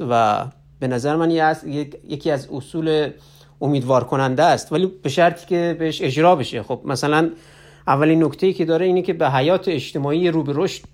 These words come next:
کشور داره اشاره می‌کنه و اون رو لازمش رو این می‌دونه که یک محیط زیست سالمی داشته باشیم. پس محیط زیست یا سلامت محیط زیست رو حداقل در قانون اساسی اومده به رسمیت شناخته.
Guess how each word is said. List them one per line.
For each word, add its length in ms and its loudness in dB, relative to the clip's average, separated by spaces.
کشور 380 0
داره 220 -2
اشاره 320 -2
می‌کنه 320 -4
و 40 -6
اون 180 -2
رو 200 0
لازمش 560 2
رو 140 -2
این 160 2
می‌دونه 300 0
که 120 -4
یک 100 -2
محیط 260 -2
زیست 280 -2
سالمی 480 -2
داشته 280 -6
باشیم. 220 -6
پس 240 -6
محیط 280 -4
زیست 340 -6
یا 380 -2
سلامت 560 -2
محیط 260 -2
زیست 380 -8
رو 340 0
حداقل 500 0
در 140 2
قانون 300 -2
اساسی 440 -6
اومده 280 -2
به 100 0
رسمیت 520 2
شناخته. 580 -6